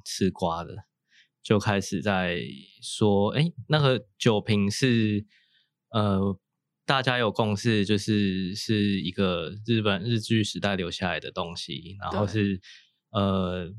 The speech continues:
Speaker 1: 那时候在那边人，人类在那边活动的证明这样子。
Speaker 2: 嗯。
Speaker 1: 然后大家都有一个共识是不会把那个捡走，但是他们把它丢掉。”
Speaker 2: 对，他们把它捡下山啊。
Speaker 1: 对，捡下山啊。
Speaker 2: 他们没有丢掉。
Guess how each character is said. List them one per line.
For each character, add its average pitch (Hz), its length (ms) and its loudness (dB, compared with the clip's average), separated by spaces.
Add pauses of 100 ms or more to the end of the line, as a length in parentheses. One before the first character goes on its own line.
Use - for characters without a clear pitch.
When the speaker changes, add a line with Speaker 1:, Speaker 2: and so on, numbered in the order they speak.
Speaker 1:
那 120 140 2
时 104 220 0
候 104 260 2
在 107 220 0
那 101 100 2
边 92 360 2 (160)
人， 87 260 -2 (640)
人 101 220 2
类 107 240 2
在 107 100 0
那 101 60 2
边 98 180 4
活 85 220 -2
动 87 180 -2
的 73 180 -6 (280)
证 101 200 2
明 85 360 -6
这 95 80 -6
样 80 160 -6
子。 208 160 -4
Speaker 2:
嗯。 190 200 -4 (300)
Speaker 1:
然 95 140 2
后 110 260 4
大 113 180 0
家 101 220 0
都 104 160 4
有 92 120 4
一 - 20 0
个 85 80 -4
共 95 260 2
识 90 260 0
是 85 540 -2 (380)
不 104 100 2
会 104 100 6
把 98 140 0
那 87 120 -2
个 87 80 -2
捡 - 260 -10
走， - 160 -8 (200)
但 104 200 2
是 98 260 2 (140)
他 - 140 0
们 101 100 2
把 76 180 0
它 - 60 -18
丢 - 160 -6
掉。” - 280 -12 (840)
Speaker 2:
对， 180 240 -10
他 254 140 -6
们 269 100 -2
把 196 200 0
它 214 100 -10
捡 165 180 -2
下 202 220 0
山 170 320 -4
啊。 170 180 -4
Speaker 1:
对， 107 160 4
捡 104 280 0
下 117 260 2
山 98 200 0
啊。 90 60 -6
Speaker 2:
他 - 100 -2
们 269 100 2
没 214 180 6
有 220 160 0
丢 165 180 0
掉。 175 220 2